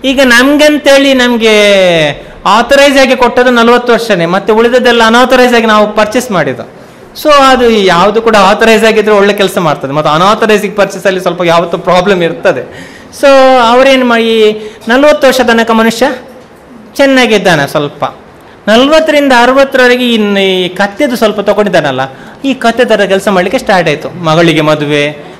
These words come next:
ಮಗನಿಗೆ ಮದುವೆ, ಮನೆ ಕಟ್ಟುವುದು, ಜಾಗ ತಗೊಳ್ಳೋದು, ಈ ಇಪ್ಪತ್ತು ವರ್ಷದ ಜೀವನ ಕತ್ತೆ ಥರದ ಕೆಲಸ, ರಾತ್ರಿ ಹಗಲು ಕೆಲಸ. ಮಕ್ಕಳು ಶಾಲೆಗೆಲ್ಲ ಹೋಗಿರ್ತಾರೆ ಆಗ, ನಲ್ವತ್ತು ವರ್ಷ ಆಗುವಾಗ ಮಕ್ಕಳಿಗೆ fees ಕಟ್ಟಬೇಕು, ರಾತ್ರಿ ಹಗಲು ಇವನಿಗೆ ಚಿಂತನೆ ವಿನಃ ತನ್ನ ಜೀವನದಲ್ಲಿ ಸುಖ ಇಲ್ಲ.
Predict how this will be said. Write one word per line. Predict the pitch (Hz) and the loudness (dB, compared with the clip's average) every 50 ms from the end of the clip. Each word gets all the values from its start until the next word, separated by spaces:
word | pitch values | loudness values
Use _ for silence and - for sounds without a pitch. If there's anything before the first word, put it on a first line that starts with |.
| - | -4
ಮಗನಿಗೆ | 175 185 180 202 202 185 175 180 | -2 0 2 2 2 0 2 0
ಮದುವೆ, | 170 160 160 156 151 143 139 147 143 151 156 160 | 2 2 0 0 0 -2 -2 0 0 -2 -2 -4
ಮನೆ | 160 165 190 202 220 214 | -4 -2 0 0 0 0
ಕಟ್ಟುವುದು, | 214 190 175 - - 160 156 151 151 147 147 151 | 0 0 -2 -2 -2 -2 -2 0 0 -2 -2 -2
ಜಾಗ | 147 165 175 185 208 202 | -2 0 2 2 2 2
ತಗೊಳ್ಳೋದು, | 208 - 185 165 165 170 156 156 147 147 147 143 151 147 147 - - - - - - - - 254 | 0 0 0 -2 0 0 0 0 0 0 -2 -4 -4 -6 -10 -18 -18 -20 -20 -20 -20 -10 -4 -2
ಈ | 254 262 254 254 | 0 0 2 0
ಇಪ್ಪತ್ತು | 240 262 254 262 247 254 254 | -2 -2 -2 -2 0 2 0
ವರ್ಷದ | 240 - 254 226 226 | 0 0 0 -2 -2
ಜೀವನ | 220 190 233 240 240 240 233 233 269 302 302 - - - - - - - | -2 -2 0 0 2 2 2 2 0 -2 -4 -10 -16 -20 -20 -20 -16 -4
ಕತ್ತೆ | - 254 262 269 277 302 | -4 -4 -2 0 0 0
ಥರದ | - 294 285 277 | 2 2 2 2
ಕೆಲಸ, | 285 285 285 277 269 269 | 2 2 0 0 0 0
ರಾತ್ರಿ | 240 233 226 233 254 254 254 - 254 | 0 0 2 2 0 0 -2 0 0
ಹಗಲು | 254 262 294 277 | 2 2 2 2
ಕೆಲಸ. | 262 254 247 - | 0 0 0 0
ಮಕ್ಕಳು | 233 240 240 - 262 254 | -2 -2 0 0 0 -2
ಶಾಲೆಗೆಲ್ಲ | 254 247 233 240 247 226 233 226 | 0 0 2 2 2 2 2 2
ಹೋಗಿರ್ತಾರೆ | 220 220 202 208 196 208 208 185 | 2 2 2 0 -2 0 0 0
ಆಗ, | 175 175 170 | 0 0 0
ನಲ್ವತ್ತು | 170 175 190 202 214 208 220 | 0 -2 0 0 0 0 0
ವರ್ಷ | 208 208 214 | -2 -2 0
ಆಗುವಾಗ | 214 208 202 214 208 214 | -2 0 0 0 -2 0
ಮಕ್ಕಳಿಗೆ | 208 202 196 208 208 196 190 202 208 202 - - - - - - - - - - - - | -2 -4 -2 -2 -2 0 0 -2 -2 -4 -8 -16 -20 -20 -20 -20 -20 -20 -20 -20 -10 -4
fees | - 262 254 - | -2 0 0 0
ಕಟ್ಟಬೇಕು, | - 220 196 - 180 190 190 180 185 185 180 175 180 180 180 - - - - - - | 0 -2 -2 -2 -2 0 0 0 0 -2 -4 -4 -4 -6 -12 -18 -20 -20 -20 -10 -6
ರಾತ್ರಿ | 190 196 202 220 226 226 226 - 226 220 | -4 0 0 2 0 0 -2 -2 0 0
ಹಗಲು | 220 233 240 220 | 2 2 2 2
ಇವನಿಗೆ | 208 202 202 185 185 | 2 2 2 0 0
ಚಿಂತನೆ | 180 185 - 208 214 220 214 254 247 240 220 | 0 -2 -4 -2 -2 -2 0 0 0 0 0
ವಿನಃ | 208 202 196 185 180 208 254 | 0 0 0 0 0 -2 -2
ತನ್ನ | 262 - 214 202 | -2 -2 -2 -2
ಜೀವನದಲ್ಲಿ | 196 170 175 - 208 208 202 208 220 214 | -2 -2 -2 0 0 0 0 0 -2 -2
ಸುಖ | 220 - 185 - | -2 -2 -4 0
ಇಲ್ಲ. | 190 175 160 143 | 0 0 0 -2